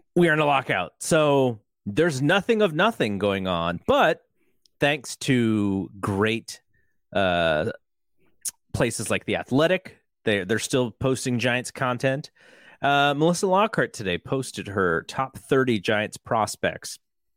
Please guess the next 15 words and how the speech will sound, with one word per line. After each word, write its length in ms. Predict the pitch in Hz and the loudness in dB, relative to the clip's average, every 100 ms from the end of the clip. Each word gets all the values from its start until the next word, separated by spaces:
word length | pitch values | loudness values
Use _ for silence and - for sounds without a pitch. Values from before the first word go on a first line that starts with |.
| _ - - | _ -16 -4
So 120 | 135 | 0
we're 120 | 123 | 2
gonna 120 | 202 | 2
break 220 | 185 196 180 | 2 2 2
down 140 | 175 | 0
the 60 | 147 | 0
top 260 | 165 156 | -2 -4
ten, 360 | - 156 92 80 _ - - - - | -2 -2 -2 -6 _ -20 -20 -8 0
though 100 | 131 | 2
I 80 | |
wanted 360 | 127 208 285 277 | 4 4 2 0
to 100 | 135 | -2
just 260 | 120 127 - | -2 -4 -4
kind 300 | 143 147 123 | -4 -2 -2
of 220 | 92 85 | -2 -6